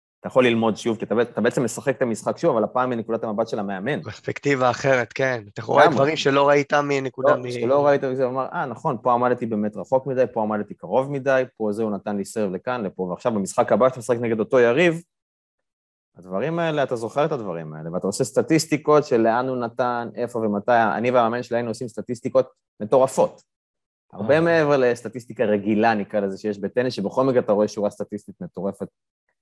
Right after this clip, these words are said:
Speaker 1: כל הנתונים והכל, יש עוד דברים שאפשר לקחת, ואני חייב להגיד, הדבר הכי חשוב ב-, בכל הנושא הזה של ה-, לא, גם ספורט תחרותי, אבל באופן כללי, אני חושב,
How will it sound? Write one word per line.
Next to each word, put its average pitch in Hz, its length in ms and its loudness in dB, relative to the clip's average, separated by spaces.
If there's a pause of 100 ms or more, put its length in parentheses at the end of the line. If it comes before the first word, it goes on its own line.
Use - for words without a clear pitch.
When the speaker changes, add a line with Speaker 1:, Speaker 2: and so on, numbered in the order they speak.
Speaker 1:
כל 113 180 4
הנתונים 104 440 0
והכל, 131 320 2 (400)
יש 110 200 -2
עוד 120 160 4
דברים 104 300 2
שאפשר 92 500 -2
לקחת, 92 480 -4 (540)
ואני 85 180 -4
חייב 120 180 2
להגיד, 127 140 6
הדבר 107 220 2
הכי 120 200 0
חשוב 110 400 -6
ב-, 92 160 2
בכל 120 180 -4
הנושא 110 240 -4
הזה 104 180 -4
של 87 220 -6
ה-, 82 440 -6 (560)
לא, 143 380 0
גם 131 200 4
ספורט 147 300 -2
תחרותי, 110 440 -4
אבל 92 140 -4
באופן 98 360 -6
כללי, 104 380 0
אני 95 120 -4
חושב, - 320 -12